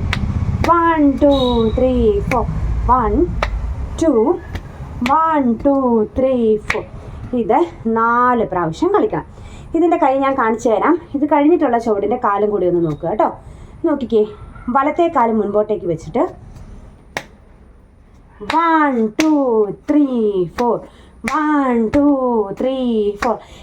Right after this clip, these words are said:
ഇത് ഏത് ചുവടാണെന്ന് മനസ്സിലായോ? നമ്മൾ ആദ്യം എടുക്കുന്ന ചുവട് തന്നെ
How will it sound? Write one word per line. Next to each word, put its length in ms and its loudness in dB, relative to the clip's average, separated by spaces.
ഇത് 140 0
ഏത് 180 2
ചുവടാണെന്ന് 340 4
മനസ്സിലായോ? 440 2
നമ്മൾ 160 0
ആദ്യം 420 4
എടുക്കുന്ന 320 0
ചുവട് 280 0
തന്നെ 180 2